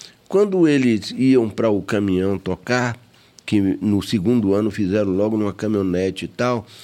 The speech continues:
o som era todo misturado, entrava o cavaquinho e o violão, não podia ter um terceiro.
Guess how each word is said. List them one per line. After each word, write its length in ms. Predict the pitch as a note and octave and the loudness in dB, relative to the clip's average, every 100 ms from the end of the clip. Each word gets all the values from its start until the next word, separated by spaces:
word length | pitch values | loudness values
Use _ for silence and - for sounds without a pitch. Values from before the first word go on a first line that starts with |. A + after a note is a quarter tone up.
| - _ _ | -20 _ _
o 160 | E3+ F#3+ | -2 -2
som 500 | - - D3 E3+ D#3 | -2 0 2 4 2
era 160 | C3+ | 2
todo 320 | C3 F3+ A3 G3+ | 0 -2 -2 -2
misturado, 800 | G3+ - G#3 G3 C3 C3 G2+ | -4 -2 0 2 2 -2 0
entrava 340 | G#2+ A2 A#2+ A#2+ | -2 0 -2 -2
o 40 | |
cavaquinho 720 | G#2+ A#2 B2 G#2+ B2+ C#3+ E3 | -2 -2 -2 -2 0 0 2
e 80 | E3 | 0
o 80 | E3 | 0
violão, 400 | D#3 D3+ C3+ C3 | 0 2 2 2
não 160 | D#3+ | 2
podia 400 | E3+ F3+ D3+ E3 | 0 -2 0 0
ter 160 | D3 D3+ | 0 -2
um 120 | D3+ | -2
terceiro. 600 | D3 C#3+ - G#2+ F2+ D2+ | -2 -4 -2 0 0 -2